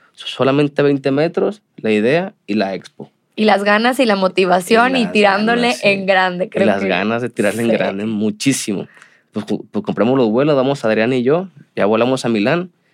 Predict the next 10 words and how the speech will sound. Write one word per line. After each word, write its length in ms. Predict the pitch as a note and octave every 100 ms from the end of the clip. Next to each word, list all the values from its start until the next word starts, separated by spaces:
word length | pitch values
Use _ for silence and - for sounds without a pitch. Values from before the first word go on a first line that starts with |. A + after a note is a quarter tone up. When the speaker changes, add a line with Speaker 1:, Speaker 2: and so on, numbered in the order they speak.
| _
Speaker 1:
llegamos 680 | - F#2+ F#2 B2 F3 F3 - _ _ -
y 80 | B2
en 80 |
cuanto 260 | A#2+ A2+ A2
entramos 420 | G#2 - A#2+ D3
ahí 100 | C3
con 300 | C#3 _ -
nuestro 240 | D#3 D#3 B2
rollito 360 | G#2+ A2 B2+ D3+
de, 360 | C3+ A#2 G#2